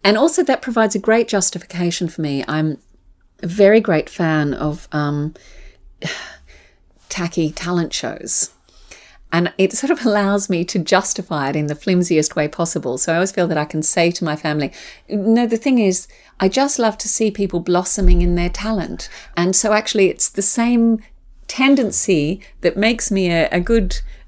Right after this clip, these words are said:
uh, teacher and mentor. That's, that's why I like watching Britain's Got Talent or Australia's Got Talent,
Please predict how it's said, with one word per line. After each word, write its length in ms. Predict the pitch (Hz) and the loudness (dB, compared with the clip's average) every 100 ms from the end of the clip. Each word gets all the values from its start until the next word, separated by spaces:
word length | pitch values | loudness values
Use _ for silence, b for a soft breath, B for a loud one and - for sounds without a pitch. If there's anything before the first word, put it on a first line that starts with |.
| - | -2
uh, 180 | 190 | -2
teacher 400 | - - 277 - | 0 2 2 2
and 140 | 202 190 | 2 2
mentor. 300 | 214 190 160 | 2 2 2
That's, 300 | 214 226 - | 2 0 -2
that's 340 | - 226 - | 0 0 2
why 180 | 190 175 | 2 2
I 140 | 151 | 2
like 300 | 147 147 151 | 2 2 0
watching 420 | 175 - 156 147 143 | -2 -4 -2 -2 2
Britain's 320 | 147 165 143 | 0 0 -2
Got 180 | 139 - | -2 -2
Talent 420 | 170 151 143 - | 2 2 2 0
or 80 | 160 | 0
Australia's 500 | - 175 147 151 - | 2 2 4 4 4
Got 180 | - | -2
Talent, 460 | - 175 135 123 - | -2 -2 0 -2 -6